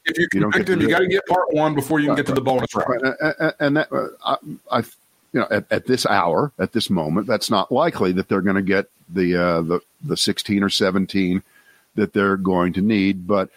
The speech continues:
Speaker 2: uh, it's gonna be, I don't wanna say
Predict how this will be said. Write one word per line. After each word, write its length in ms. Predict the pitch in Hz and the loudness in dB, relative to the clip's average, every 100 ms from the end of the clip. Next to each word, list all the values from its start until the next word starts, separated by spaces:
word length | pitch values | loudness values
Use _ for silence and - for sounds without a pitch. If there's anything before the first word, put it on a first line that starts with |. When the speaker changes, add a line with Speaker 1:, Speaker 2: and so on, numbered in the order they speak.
| _ _ _ _ _ | _ _ _ _ _
Speaker 2:
uh, 420 | 110 95 87 80 - 98 _ _ _ _ _ _ _ - | -2 0 0 -2 -4 -10 _ _ _ _ _ _ _ -4
it's 300 | 85 95 - | -2 -2 -2
gonna 220 | 165 147 | 0 0
be, 420 | 120 120 117 107 - _ _ _ _ _ _ _ _ _ _ _ _ - | 2 2 2 0 -6 _ _ _ _ _ _ _ _ _ _ _ _ -2
I 80 | |
don't 100 | 131 | 2
wanna 140 | 127 117 | 2 0
say 320 | - 107 101 | 2 2 0